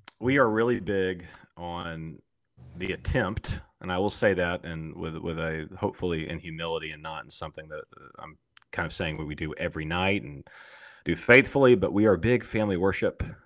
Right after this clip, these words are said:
uh, people. The, the goal is, uh, uh, as far as gathering them around and sitting them down at the couch or having a room for it,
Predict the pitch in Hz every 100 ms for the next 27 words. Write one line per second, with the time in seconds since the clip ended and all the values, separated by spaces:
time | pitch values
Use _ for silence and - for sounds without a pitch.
0 | - 85 78 76 98 90 98 95 - 82
1 | 82 92 87 127 135 98 92 82 78 -
2 | - - 80 73 71 95 - 101 - 147
3 | 113 87 95 98 113 110 101 95 87 85
4 | 87 82 78 - 95 82 85 80 78 80
5 | 71 - 80 76 - 82 85 78 78 78
6 | 82 82 80 87 80 78 -